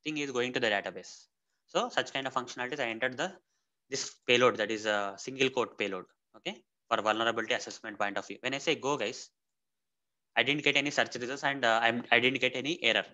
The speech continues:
That means I'm not able to s-, check whether the application is vulnerable to S Q L injection or not using the single quote payload from this search box field. I will go with another, eh,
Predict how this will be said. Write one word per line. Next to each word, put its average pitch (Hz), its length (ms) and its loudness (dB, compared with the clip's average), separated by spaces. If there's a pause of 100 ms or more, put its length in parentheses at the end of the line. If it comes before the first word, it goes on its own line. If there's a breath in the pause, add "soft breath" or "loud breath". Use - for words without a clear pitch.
(140)
That 120 160 -12
means 170 240 -6
I'm 113 180 0
not 117 160 2
able 131 180 -2
to 139 80 0
s-, - 280 -10
check 143 160 -4
whether 127 180 0
the 117 140 2
application 120 420 -2
is 113 100 -6
vulnerable 110 540 -2
to 147 160 -6 (340 soft breath)
S 110 140 -8
Q 127 140 4
L 120 40 4
injection 117 320 0
or 107 160 4
not 123 220 -2
using 117 260 -4
the 143 120 -2 (680)
single 123 320 2
quote 127 200 2
payload 120 380 0
from 110 200 0
this - 280 -6 (340)
search 120 300 -4
box 110 180 -2
field. 95 200 -14 (520)
I 175 100 8
will 180 120 2
go 165 100 4
with 175 140 0
another, 143 440 2
eh, - 80 -6